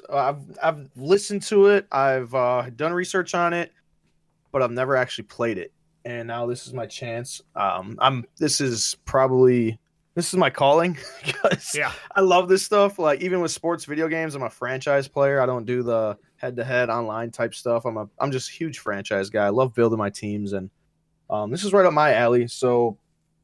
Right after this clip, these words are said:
Speaker 1: I know that we had talked about in a couple weeks that we're gonna get the draft going. So that's,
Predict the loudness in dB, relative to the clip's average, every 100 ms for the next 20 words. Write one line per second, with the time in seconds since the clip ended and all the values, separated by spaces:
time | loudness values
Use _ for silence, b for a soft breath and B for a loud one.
0 | _ _ -10 0 2 4 2 4 2 2
1 | 2 0 0 0 2 0 -4 -4 -4 -2
2 | -2 -2 -4 -6 -6 -6 -2 0 0 -2
3 | -8 -8 -8 -2 2 2 2 0 -4